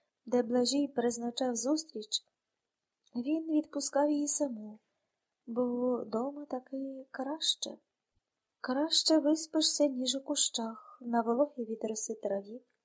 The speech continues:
Але тоді вона без не йшла. Казала Блажієві потім, що не вдалося чоловіка задурити.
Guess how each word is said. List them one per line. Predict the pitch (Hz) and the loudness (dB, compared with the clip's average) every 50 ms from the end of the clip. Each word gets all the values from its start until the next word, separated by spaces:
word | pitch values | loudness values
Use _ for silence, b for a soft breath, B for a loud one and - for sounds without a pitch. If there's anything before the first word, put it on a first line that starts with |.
| _ _ _ _ _ _ _ - | _ _ _ _ _ _ _ -14
Але | - 240 233 240 | -12 -12 -10 -10
тоді | - - 247 240 285 285 | -8 -6 -4 -2 -2 -2
вона | 285 269 269 262 | -2 -4 -6 -4
без | 247 269 262 - - - 269 | -4 -2 0 0 0 0 0
не | 262 254 254 262 | -4 -4 -6 -2
йшла. | 254 - - - 233 214 214 220 _ _ _ _ _ _ _ _ _ _ _ _ _ _ - | 2 2 2 2 0 -6 -8 -10 _ _ _ _ _ _ _ _ _ _ _ _ _ _ -2
Казала | - 254 240 233 247 233 233 233 | 2 2 2 2 2 0 -2 -2
Блажієві | 233 233 240 233 240 233 240 226 233 226 | 0 0 2 2 2 0 0 0 -2 -2
потім, | - 285 294 294 247 233 | -2 -2 -2 -2 -2 -4
що | 226 - - - 254 247 247 240 247 - | -4 -4 0 2 2 2 2 0 -4 -6
не | 254 262 254 | -8 -8 -6
вдалося | 247 240 254 262 277 311 311 302 294 | -2 0 2 2 2 2 2 0 -2
чоловіка | 302 294 277 277 262 220 208 202 208 208 | 0 0 0 0 0 0 -2 -4 -4 -4
задурити. | 196 202 202 202 202 202 - - - - 220 | -4 -4 -4 -4 -4 -4 -6 -8 -10 -14 -20